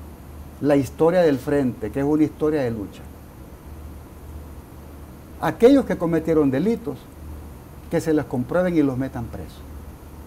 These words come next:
Ahora, la pregunta del millón, ¿qué significa que nosotros queramos hacer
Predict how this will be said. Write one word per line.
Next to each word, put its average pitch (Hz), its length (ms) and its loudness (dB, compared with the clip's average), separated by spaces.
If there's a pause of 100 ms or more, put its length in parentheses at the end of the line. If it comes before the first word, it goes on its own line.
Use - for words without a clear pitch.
(920)
Ahora, 90 320 -6
la 82 80 -6
pregunta 160 380 0
del 196 80 -2
millón, 240 220 0 (2250)
¿qué 262 140 4
significa 160 720 -2 (1500)
que 180 100 2
nosotros 185 500 2
queramos 165 460 0
hacer 123 300 -6